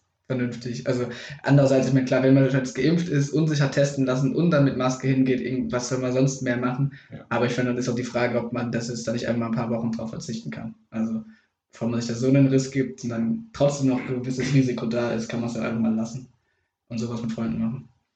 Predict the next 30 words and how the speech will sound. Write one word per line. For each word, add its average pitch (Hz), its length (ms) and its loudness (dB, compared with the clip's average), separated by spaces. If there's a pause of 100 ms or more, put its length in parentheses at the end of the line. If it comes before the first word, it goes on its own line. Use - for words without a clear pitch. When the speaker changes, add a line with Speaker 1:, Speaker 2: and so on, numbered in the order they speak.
(100)
Speaker 2:
Ja. 110 240 -14 (160)
Speaker 1:
Genau. 113 460 -4 (600)
Ja, 131 100 2
nee, 175 120 6
bei 131 160 4
mir 139 160 6
waren 151 160 2
eigentlich 151 320 2
so 139 120 2
die, 131 500 2 (120)
also 131 120 0
ich - 80 0
fand's - 240 0
cool, 165 100 2
dass 131 120 2
die - 100 -2
Auftritte 175 340 2
am 170 80 0
Ende 175 160 2
wieder 170 180 2
gingen. 170 520 -4
Da 123 80 -2
hatten 131 160 2
wir 127 80 4
aber 127 160 2
auch 139 60 2
schon 123 120 2
mal, 120 80 0
Speaker 2:
Mhm. 117 100 -6
Speaker 1:
ah, - 220 -2